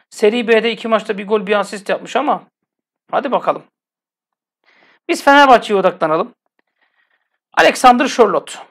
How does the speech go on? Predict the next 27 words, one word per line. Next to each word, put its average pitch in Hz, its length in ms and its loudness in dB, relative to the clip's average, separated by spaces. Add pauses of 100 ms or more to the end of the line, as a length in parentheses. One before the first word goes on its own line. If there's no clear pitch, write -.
(360)
Ya 247 260 4
Sabuncuoğlu 254 600 0
demiş 240 200 -4
ki 226 60 0
Alexander 233 460 0
Sörloth 202 560 -2 (220)
için 220 480 -10 (1300)
Real 190 240 2
Sociedad 202 600 -2
kiralık 196 420 -2
olarak 175 220 -2
anlaştı 175 340 -4
demiş. 170 360 -6 (300)
Çok - 200 -8
şükür. - 360 -14 (1500)
Çok - 180 -4
şükür. - 400 -14 (120)
Yani 143 520 -4 (600)
Mustafa 160 260 -4
Hoca'nın 160 380 -4
duyumlarının 165 800 -4
çıkmak - 440 -8
gibi 160 380 -8
güzel 156 360 -4
bir 151 100 -10
huyu 160 280 -6
vardır. 165 540 -4